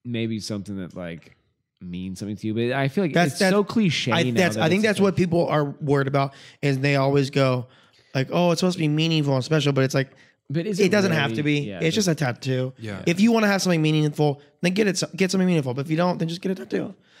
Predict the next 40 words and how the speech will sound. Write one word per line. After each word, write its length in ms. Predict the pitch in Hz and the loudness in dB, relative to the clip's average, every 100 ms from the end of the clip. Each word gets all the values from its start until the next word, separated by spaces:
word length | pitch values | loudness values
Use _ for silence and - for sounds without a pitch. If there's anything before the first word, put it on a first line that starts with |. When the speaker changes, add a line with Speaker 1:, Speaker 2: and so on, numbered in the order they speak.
| _ | _
Speaker 2:
I 80 | 196 | 0
got 160 | 220 | 0
tattoos 280 | 220 196 202 | 0 0 0
'cause 80 | 180 | 0
I 40 | |
like 180 | 151 151 | 0 0
the 80 | 151 | 2
way 80 | 147 | 0
they 140 | 131 | 2
look. 420 | 120 127 117 - - _ _ _ | 0 0 -2 -8 -20 _ _ _
I 80 | 139 | 0
just, 300 | 139 139 - | 0 -2 -2
I 100 | 139 | -2
think 200 | 135 139 | 0 0
they're 100 | 135 | -2
cool. 340 | 117 127 110 - _ _ _ _ _ | -4 -4 -4 -8 _ _ _ _ _
Speaker 1:
Yeah. 260 | 90 80 76 | -8 -6 -6
Speaker 2:
That's 160 | 139 - | -10 -6
it. 180 | 120 - _ _ _ _ _ | -6 -6 _ _ _ _ _
Speaker 1:
Yeah. 320 | 80 80 76 73 101 _ _ _ _ | -14 -12 -12 -14 -18 _ _ _ _
Speaker 2:
Nothing 300 | 156 170 165 | -2 0 2
really 200 | 160 147 | 2 2
special. 360 | 139 135 127 120 - | 2 0 0 -6 -10
My 100 | - | -2
last 260 | 139 147 147 | 0 0 0
name 260 | 143 131 127 | 0 0 -2
is 80 | 117 | -4
my 80 | 113 | -6
last 260 | 120 113 | -6 -8
name. 240 | 120 110 120 _ _ | -12 -14 -18 _ _
Like, 180 | 143 135 - _ | -4 -4 -6 _
Speaker 3:
Yeah. 240 | 127 117 | 0 0
Speaker 2:
the 100 | 95 | 2
other 120 | 143 | 2
tattoos 320 | 143 147 147 139 | 2 2 2 2
I 60 | |
have, 220 | 135 131 - | 2 0 0
I 100 | 131 | 0
just 360 | 139 127 - | 0 0 -4
like. 440 | 127 123 117 113 | -4 -2 -2 -6